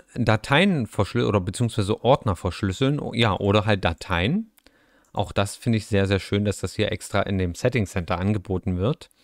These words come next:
Und hier kann man's dann entsprechend wieder entsperren, quasi. Wir haben hier, äh, Boot-Settings. Da gibt es dann hier zum Beispiel dann die Cheat-Codes,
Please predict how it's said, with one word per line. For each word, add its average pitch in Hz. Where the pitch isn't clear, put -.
Und 107
hier 113
kann 104
man's 104
dann 104
entsprechend 95
wieder 95
entsperren, 90
quasi. 80
Wir 104
haben 120
hier, 123
äh, 101
Boot-Settings. 156
Da 110
gibt 101
es 123
dann 110
hier 113
zum 110
Beispiel 101
dann 95
die 92
Cheat-Codes, -